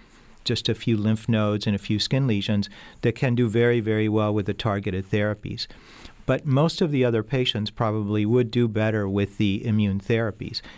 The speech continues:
And so we usually start with immune therapies first, either anti-P D one alone, or at our center, we tend to prefer to give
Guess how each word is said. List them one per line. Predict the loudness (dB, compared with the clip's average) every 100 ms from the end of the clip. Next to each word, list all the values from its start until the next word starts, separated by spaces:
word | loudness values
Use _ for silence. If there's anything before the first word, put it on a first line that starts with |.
| -4
And | -2 0
so | 2
we | 2 2
usually | 2 2 2 -2
start | -2 -2 -2
with | -2 0
immune | 2 2 0
therapies | 0 -2 -2 -2 -2 -4
first, | -4 -6 -6 -4
either | -2 0 2
anti-P | 0 0 -4 -2 -2
D | 0
one | 0 0
alone, | 0 0 0 0 -2 -8 -20 -20 -20 -8
or | -2 0 2
at |
our | 2 2
center, | 2 0 -2 -2 -2 0
we | 0 0
tend | 0 -2 0
to |
prefer | -2 -6 -4 -2 0
to | -2
give | -2 0 0 -2